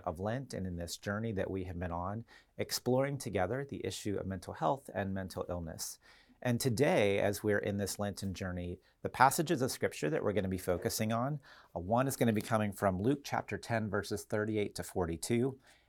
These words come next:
and then we're gonna hear also from Philippians chapter four, verses four through nine.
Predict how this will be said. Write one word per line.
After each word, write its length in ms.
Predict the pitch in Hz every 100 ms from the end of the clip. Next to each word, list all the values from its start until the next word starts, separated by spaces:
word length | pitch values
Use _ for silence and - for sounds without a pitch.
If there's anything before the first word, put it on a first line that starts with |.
| _
and 180 | 101 101
then 200 | 101 98
we're 120 | 101
gonna 140 | 98 98
hear 220 | 104 98
also 340 | 98 113 110 104
from 220 | - 90
Philippians 560 | 92 101 - 98 92
chapter 320 | - - - 87
four, 520 | - 123 92 87 85
verses 360 | 95 92 90 -
four 320 | - 98 95
through 260 | 95 95 90
nine. 380 | 78 69 90